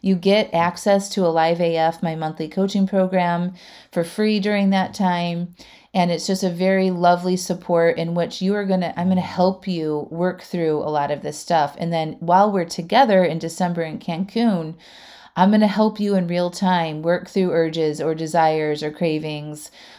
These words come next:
when you're being offered all the drinks and all of the food. The resort is an all-inclusive adults-only luxury resort.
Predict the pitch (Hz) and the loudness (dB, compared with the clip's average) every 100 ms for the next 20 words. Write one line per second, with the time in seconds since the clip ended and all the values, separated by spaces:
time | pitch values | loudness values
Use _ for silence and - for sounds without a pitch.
0 | - 185 180 170 165 160 - 175 196 170 | -4 0 2 2 2 0 -6 0 2 4
1 | 170 202 196 160 - 156 151 156 156 147 | 4 4 2 0 2 0 0 -2 -4 -8
2 | 143 160 147 143 139 143 139 156 127 139 | -8 -4 -2 -2 -4 -8 -6 -2 -2 -2
3 | 160 156 143 - _ - - 170 165 185 | 0 0 -2 -6 _ -18 -10 -6 -2 2
4 | 190 180 160 160 156 160 165 170 165 160 | 4 4 2 -2 -2 0 -2 -6 -6 -4
5 | 180 196 240 - - _ 175 170 165 160 | -2 -2 -2 -10 -20 _ -6 -2 -2 -2
6 | - 160 160 160 165 151 151 160 160 151 | -4 -6 -6 -6 -4 -4 -4 -6 -6 -4
7 | 151 151 151 147 185 254 | -6 -6 -2 -2 -2 -4